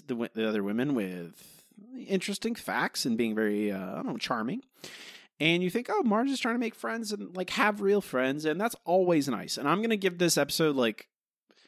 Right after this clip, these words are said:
a lot of, a lot of, I don't know. I,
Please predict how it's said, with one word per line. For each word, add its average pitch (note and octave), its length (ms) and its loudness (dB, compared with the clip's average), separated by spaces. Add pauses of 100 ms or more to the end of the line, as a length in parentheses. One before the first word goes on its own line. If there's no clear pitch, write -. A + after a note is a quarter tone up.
(320)
a A#2+ 60 0
lot B2+ 240 4
of, C3 120 2 (200)
a A2+ 40 -6
lot B2 260 4
of, A#2+ 520 0
I - 60 0
don't C3 100 4
know. G#2 280 -4
I, E3+ 180 4